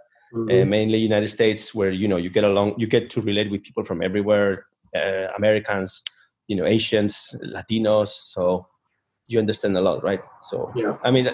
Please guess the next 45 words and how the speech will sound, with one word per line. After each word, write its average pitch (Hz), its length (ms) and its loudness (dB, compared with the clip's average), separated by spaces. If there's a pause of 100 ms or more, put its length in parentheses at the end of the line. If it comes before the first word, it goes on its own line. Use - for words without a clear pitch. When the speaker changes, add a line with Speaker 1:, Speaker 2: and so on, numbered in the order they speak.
Speaker 2:
I 151 80 4
wouldn't 160 200 4
have 139 140 0
learned 139 240 2
that 117 140 2
if 104 120 -4
I 120 60 4
would 117 140 0
have 110 100 -2
stayed 110 200 2
in 104 60 2
Oviedo. 101 380 2 (560)
Speaker 1:
Sure, 123 180 -4 (280)
sure. - 340 -2 (360)
Now, 202 320 6
your 175 320 8
new 208 300 10
initiative, 202 540 6
Global 170 460 8
Brand 165 320 6
Champs, - 560 0
which - 160 2
is 156 100 4
a 143 220 6
new 202 240 8
initiative 180 500 6
in 143 120 6
the 147 60 6
middle 170 540 8
of 143 100 2
the 143 60 2
greatest 160 460 4
crisis 151 560 2
that 139 100 -4
has 123 160 4
hit 143 160 2
the 143 80 2
world 131 380 6
in 120 100 6
the 120 80 -2
last 123 420 0 (520)
hundred 135 440 6
years. 135 520 4 (420)
So, 147 380 4
um, 139 520 4